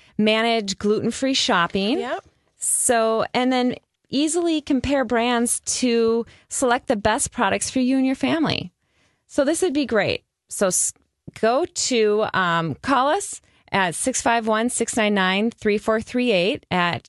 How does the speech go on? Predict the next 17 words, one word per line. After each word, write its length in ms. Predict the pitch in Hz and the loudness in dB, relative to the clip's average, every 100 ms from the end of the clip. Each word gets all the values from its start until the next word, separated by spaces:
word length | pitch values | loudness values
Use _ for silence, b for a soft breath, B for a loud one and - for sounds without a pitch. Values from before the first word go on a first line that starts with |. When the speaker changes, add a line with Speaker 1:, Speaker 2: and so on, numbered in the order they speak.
| _ | _
Speaker 1:
one 180 | - 202 | -2 0
of 140 | 202 208 | 2 0
our 160 | 196 | 0
six 280 | - 208 - | 0 -2 0
locations 520 | 226 - 196 190 - | -2 0 0 0 0
Speaker 2:
Right. 200 | 247 214 - 214 b b b - | 2 0 -4 -12 b b b -8
Speaker 1:
to 120 | 262 | -4
sign 320 | - 226 226 | 0 2 2
up 180 | 226 220 | 2 0
for 280 | - 226 208 | -4 0 2
our 260 | 190 185 185 | 2 2 0
Monday, 560 | 196 190 214 240 294 | 0 0 2 2 0
August 480 | - 196 202 214 - | 0 0 0 -2 -2
third 280 | 220 214 214 | 0 0 -2
tour 280 | - 247 240 | -2 0 2
in 200 | 269 311 | 0 0
Lakeville 640 | 220 175 - 165 175 269 | 0 -2 0 2 0 -2